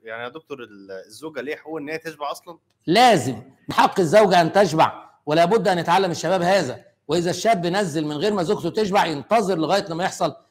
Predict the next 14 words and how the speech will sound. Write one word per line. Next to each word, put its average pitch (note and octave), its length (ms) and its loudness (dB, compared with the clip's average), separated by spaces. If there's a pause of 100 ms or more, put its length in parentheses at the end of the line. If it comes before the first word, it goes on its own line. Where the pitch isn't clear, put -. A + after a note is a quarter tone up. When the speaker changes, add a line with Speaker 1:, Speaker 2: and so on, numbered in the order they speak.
(140)
Speaker 2:
انتصاب F3+ 420 -2
تاني، F3+ 300 -2
ولازم G3 340 -2
يجامع F3+ 400 -2
لله E3+ 240 0
سبحانه F3+ 280 -6
وتعالى. F3 380 0 (380)
لازم A3 440 0
تشبع، D3 440 0
ولو F3 200 0
ما F#3 80 0
شبعتش F#3+ 440 -4 (200)
هيروح F#3+ 220 -2
النار. F#3+ 460 -2